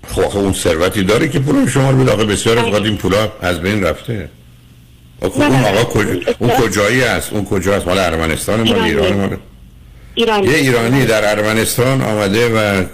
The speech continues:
Speaker 1: کاری کرده و ثروت شما رو، شما به او اطمینان کردید، پولاتون در اختیار اون گذاشتی؟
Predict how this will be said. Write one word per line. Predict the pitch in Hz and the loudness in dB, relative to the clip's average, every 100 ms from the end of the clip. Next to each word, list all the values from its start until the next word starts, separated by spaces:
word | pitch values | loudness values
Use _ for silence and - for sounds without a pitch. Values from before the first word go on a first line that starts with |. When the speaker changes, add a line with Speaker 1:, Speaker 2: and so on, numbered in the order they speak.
| - | -4
Speaker 1:
کاری | 101 107 | -2 -2
کرده | 113 101 101 | -2 -2 -2
و | 95 | -2
ثروت | - 87 98 | -2 0 -2
شما | - 85 90 | -4 -4 -2
رو، | 95 95 87 - - | 0 0 -2 -10 -4
شما | 92 | -2
به | 104 | 0
او | 110 120 | 0 0
اطمینان | 95 - 95 101 | 0 -2 -2 0
کردید، | 95 98 92 | 0 -2 -2
پولاتون | 90 95 98 | -2 0 0
در | 92 | 0
اختیار | 87 - 95 | 0 -2 -2
اون | 120 | 0
گذاشتی؟ | 101 85 85 - 95 | -2 -4 -6 -6 -10